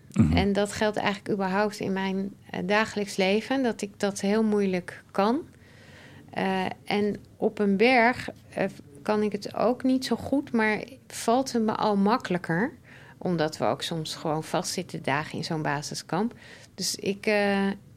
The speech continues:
Speaker 2: ik neem dan makkelijker mijn rust en dan merk ik gewoon hoe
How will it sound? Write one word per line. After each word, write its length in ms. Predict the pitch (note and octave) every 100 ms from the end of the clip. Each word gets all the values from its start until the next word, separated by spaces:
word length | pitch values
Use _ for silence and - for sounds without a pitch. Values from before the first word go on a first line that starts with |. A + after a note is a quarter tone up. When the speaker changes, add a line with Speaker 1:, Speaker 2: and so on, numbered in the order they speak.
| - -
Speaker 2:
ik 240 | A3 G#3+
neem 340 | A3+ A#3+ C4
dan 180 | A#3 A3+
makkelijker 480 | A3+ A#3 - G3+ G3
mijn 180 | F#3+ F#3+
rust 320 | B3 A#3+ -
en 120 | G3+
dan 180 | G3+ G3+
merk 300 | A3 C4 C4
ik 140 | G3
gewoon 420 | - F#3 F3 F3 F3
hoe 200 | G3